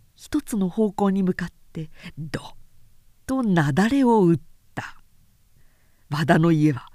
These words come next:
この海と共に生きてきた。父も祖父も、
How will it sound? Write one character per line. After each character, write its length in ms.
こ 140
の 160
海 280
と 160
共 280
に 260
生 80
き 100
て 180
き 160
た。 260
父 360
も 180
祖 240
父 200
も、 160